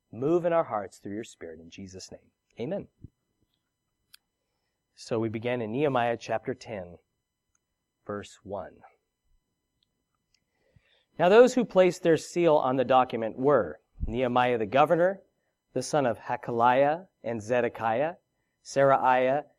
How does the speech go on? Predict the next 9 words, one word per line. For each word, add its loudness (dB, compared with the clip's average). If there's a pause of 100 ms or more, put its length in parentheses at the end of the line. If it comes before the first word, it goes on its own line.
(320)
Azariah, 2 (120)
Jeremiah, -2 (200)
Pashur, 0 (360)
Amariah, 2 (340)
Halkijah, -4 (440)
Hattush, -4 (120)
Shebaniah, 0 (160)
Malluch, 0 (500)
Harim, -2